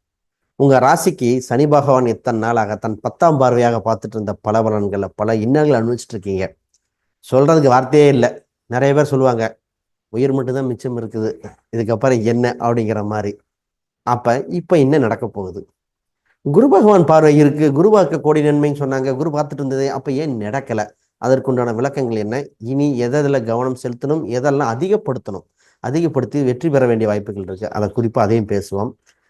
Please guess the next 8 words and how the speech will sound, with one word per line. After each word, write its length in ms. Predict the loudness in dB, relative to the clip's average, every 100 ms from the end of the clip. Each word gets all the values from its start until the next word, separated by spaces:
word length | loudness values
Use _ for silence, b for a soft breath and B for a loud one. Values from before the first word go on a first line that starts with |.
| _
வேலை, 540 | -6 0 2 2 -2 -14 _ _ _ _ _
பொருளாதார 540 | _ 2 4 4 4 4
ரீதியா 160 | 2
முக்கியங்கள், 540 | 0 -2 -4 -4 -6 -10 _
தொழில் 280 | -2 2 2
இப்ப 200 | 0 -2
தொடங்கலாமா 500 | -4 -4 -2 -2 -4
வேண்டாமா, 640 | -4 -4 -4 -4 -6 -8